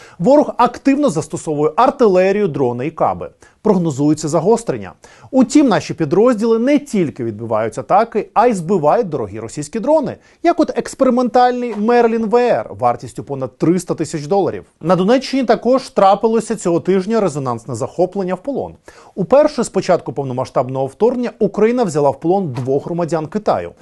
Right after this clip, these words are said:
які воювали на боці армії Р Ф. Одного з них захопили бійці вісімдесят першої десантно-штурмової бригади біля Білогорівки, іншого — воїни сто п'ятдесят сьомої бригади неподалік Тарасівки.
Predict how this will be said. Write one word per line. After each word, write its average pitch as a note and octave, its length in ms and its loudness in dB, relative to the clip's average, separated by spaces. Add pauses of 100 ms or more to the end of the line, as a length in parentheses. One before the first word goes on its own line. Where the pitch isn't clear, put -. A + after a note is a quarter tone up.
(180)
які C4+ 220 0
воювали E3+ 480 4
на A#3 120 0
боці D#3 420 -4
армії B2 380 -4
Р D#3 120 -6
Ф. - 140 -10 (400)
Одного C4+ 400 4
з A3+ 60 -6
них G#3 180 -2
захопили D#3 440 -4
бійці D3+ 300 -8
вісімдесят D3+ 440 -8
першої E3+ 360 -2
десантно-штурмової B2+ 800 -6
бригади D#3+ 500 0
біля E3+ 380 -2
Білогорівки, D3+ 840 -4 (300)
іншого — B3 480 2
воїни D#3 380 0
сто C#3 140 -12
п'ятдесят B2 360 -12
сьомої A#3 340 0
бригади F#3+ 400 -2
неподалік A#2 440 -6
Тарасівки. G2 580 -4